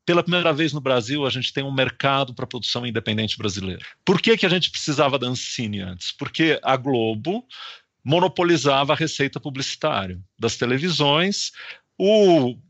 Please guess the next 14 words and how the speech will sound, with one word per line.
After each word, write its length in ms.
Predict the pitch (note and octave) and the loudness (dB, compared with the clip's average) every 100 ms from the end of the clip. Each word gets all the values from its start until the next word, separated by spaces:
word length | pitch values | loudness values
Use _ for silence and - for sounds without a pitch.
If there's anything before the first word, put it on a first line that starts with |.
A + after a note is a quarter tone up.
| _ | _
os 200 | E3+ F3 | 0 0
canais 500 | - E3+ D#3 D3+ C#3+ | 2 2 4 2 2
a 100 | C#3 | 0
cabo 680 | - - C#3 B2+ A2+ A2 G#2 | 0 2 2 2 -2 -8 -14
não 300 | A2+ B2+ D#3+ | -8 -2 -2
investiam, 680 | D3+ C3 B2+ - - D#3+ G#3 | -2 -2 -2 -2 -2 -4 -6
ficavam 360 | - D3+ C#3 B2+ | -4 -2 -2 -2
repassando 760 | C#3 - A#2+ - C#3+ C#3+ B2 | -2 0 -2 -2 -2 0 -2
programação 640 | - A2+ B2 A#2 A2+ B2 A2 | -8 -4 -2 -2 -2 -4 -4
estrangeira, 840 | - C#3 F3 C3 C3+ D#3 F#3 G3+ | -2 0 0 2 2 2 2 0
então 260 | F#3 G3+ G3+ | 0 2 2
a 40 | |
Ancine 440 | G3 - - G#3 G3+ | 0 -2 -2 0 2
entra 680 | E3+ F3 G3 - G#3 G#3+ | 4 2 0 0 0 0